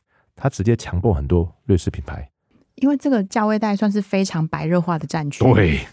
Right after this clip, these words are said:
Speaker 1: 但是卖得不错哎。我还记得很清楚，那时候我们在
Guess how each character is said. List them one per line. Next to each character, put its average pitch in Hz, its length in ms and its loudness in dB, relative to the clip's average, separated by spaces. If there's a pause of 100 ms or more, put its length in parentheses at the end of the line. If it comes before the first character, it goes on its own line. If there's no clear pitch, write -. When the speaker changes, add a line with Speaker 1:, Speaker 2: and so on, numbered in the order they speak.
(340)
Speaker 1:
但 143 180 4
是 98 340 -2 (380)
卖 156 200 0
得 101 100 -4
不 - 100 -14
错 - 420 -6
哎。 - 120 -20 (640)
我 107 180 4
还 165 80 6
记 185 180 0
得 123 80 4
很 78 120 2
清 107 160 4
楚， 90 120 4
那 131 120 4
时 - 120 0
候 135 120 6
我 85 80 4
们 76 200 0
在 95 220 0